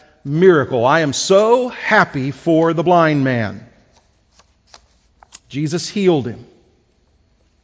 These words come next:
But I've believed in Jesus for years. Where's my healing?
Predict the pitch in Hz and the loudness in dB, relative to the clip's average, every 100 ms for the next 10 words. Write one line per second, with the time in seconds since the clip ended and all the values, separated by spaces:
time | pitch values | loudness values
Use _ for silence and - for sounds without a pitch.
0 | _ _ _ _ _ _ _ _ _ _ | _ _ _ _ _ _ _ _ _ _
1 | _ _ _ _ _ _ _ _ _ _ | _ _ _ _ _ _ _ _ _ _
2 | _ _ _ _ _ - 131 131 160 131 | _ _ _ _ _ -10 -6 -2 -2 -2
3 | 123 127 117 127 117 120 127 - 131 113 | -4 -4 -6 -8 -8 -10 -12 -12 -10 -8
4 | 117 135 135 120 - _ - - _ _ | -6 -6 -8 -14 -20 _ -20 -20 _ _
5 | _ _ _ _ _ _ _ _ _ _ | _ _ _ _ _ _ _ _ _ _
6 | 151 151 113 135 135 - 127 113 110 | -2 -2 0 -2 -2 -4 -6 -6 -10